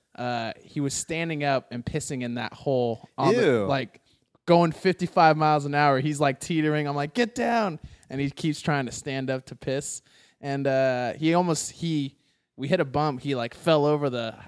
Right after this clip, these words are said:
Speaker 1: bed, and I caught him, and I brought him down, and I just held
Speaker 2: And
Speaker 1: him
Speaker 2: he
Speaker 1: there.
Speaker 2: almost ripped his penis off?
Speaker 1: Yeah.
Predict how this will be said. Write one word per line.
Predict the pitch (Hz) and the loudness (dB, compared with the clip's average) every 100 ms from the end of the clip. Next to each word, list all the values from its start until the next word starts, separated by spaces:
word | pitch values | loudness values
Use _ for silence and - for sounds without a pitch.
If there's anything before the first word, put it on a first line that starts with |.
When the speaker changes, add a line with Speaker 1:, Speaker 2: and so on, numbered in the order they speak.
| - _ | -20 _
Speaker 1:
bed, | 143 151 135 | -2 -2 -4
and | |
I | 120 | -8
caught | 120 - 143 135 | -8 -2 0 0
him, | 120 | -4
and | 113 | -8
I | |
brought | 107 135 120 | -6 -4 -4
him | 117 | -6
down, | 117 117 | -8 -8
and | 113 | -8
I | 104 | -10
just | 107 - - | -12 -12 -10
held | 143 120 | -4 -2
Speaker 2:
And | 101 | -2
Speaker 1:
him | - | -2
Speaker 2:
he | |
Speaker 1:
there. | 113 113 | -4 -2
Speaker 2:
almost | 104 110 - | 0 0 -2
ripped | 113 - | -4 -4
his | 101 | -8
penis | - 120 120 | -4 -4 -2
off? | 131 127 | -2 0
Speaker 1:
Yeah. | 147 147 123 135 | 2 2 2 0